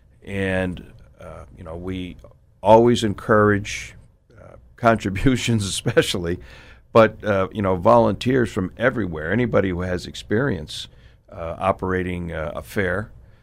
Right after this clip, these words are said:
because the geographic lines are simply lines on a map.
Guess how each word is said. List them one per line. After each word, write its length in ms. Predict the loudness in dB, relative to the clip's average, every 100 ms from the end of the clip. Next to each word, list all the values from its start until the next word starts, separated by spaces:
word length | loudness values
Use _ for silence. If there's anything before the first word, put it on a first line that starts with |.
| _
because 720 | -18 -2 2 2 2 -4 -6 -10 -20 -20 -20 -10
the 100 | -8
geographic 720 | 0 2 4 6 4 2 -2
lines 280 | 0 0 -4
are 60 |
simply 300 | -8 -8 -6
lines 340 | -2 0 -2 -4
on 140 | -8
a 40 |
map. 360 | -6 -6 -8 -12